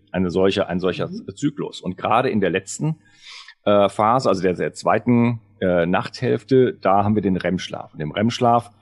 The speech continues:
Speaker 1: sortiert sich das Gehirn, Erinnerungen werden gespeichert, Emotionen werden gespeichert. Und, ähm, <clears throat> wenn man da einfach zu kurz schläft, dann fehlt einem einfach dieser Teil,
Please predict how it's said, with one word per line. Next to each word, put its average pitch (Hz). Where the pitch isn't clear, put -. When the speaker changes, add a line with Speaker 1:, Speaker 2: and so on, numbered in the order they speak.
Speaker 1:
sortiert 127
sich 120
das -
Gehirn, 135
Erinnerungen 117
werden 107
gespeichert, 95
Emotionen 110
werden 104
gespeichert. 85
Und, 95
ähm, 82
<clears throat> 165
wenn 92
man 98
da 95
einfach -
zu -
kurz 139
schläft, 113
dann 98
fehlt 165
einem 85
einfach 85
dieser 82
Teil, 60